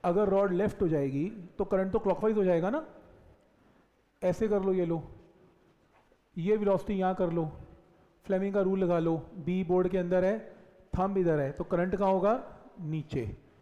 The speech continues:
तो current जब नीचे होगा तो clockwise हो जाएगा ऐसे। पर ये तो अब समझ में आ ही गया ना, अगर rod अपनी direction change करती है तो current भी तो अपनी direction change करेगा,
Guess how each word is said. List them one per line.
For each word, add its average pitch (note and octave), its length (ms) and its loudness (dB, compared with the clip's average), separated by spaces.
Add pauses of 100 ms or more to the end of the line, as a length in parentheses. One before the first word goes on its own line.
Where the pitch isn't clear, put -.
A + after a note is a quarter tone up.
(340)
तो F3 80 -4
current F#3+ 300 0
जब F#3 160 0
नीचे F3 300 -2
होगा F#3 220 4
तो F3+ 120 -2
clockwise E3 380 -2
हो C#3+ 80 -2
जाएगा B2+ 300 -6
ऐसे। - 300 -12 (1160)
पर G3 100 4
ये G#3+ 140 2
तो A3 100 2
अब G#3+ 120 -2
समझ G3+ 240 -4
में G3+ 60 -2
आ F3+ 40 0
ही G3 120 2
गया F3+ 200 2
ना, G3+ 120 -2
अगर G3 180 0
rod E3 240 2
अपनी G3 140 -4
direction E3+ 380 -2
change F#3 260 -2
करती F3 260 -2
है F#3+ 60 0
तो G3+ 120 -2
current F#3 300 -2
भी G3 100 -4
तो G3 100 0
अपनी G3 120 -2
direction G3 460 -2 (500)
change F#3+ 200 -4
करेगा, G#3+ 380 -4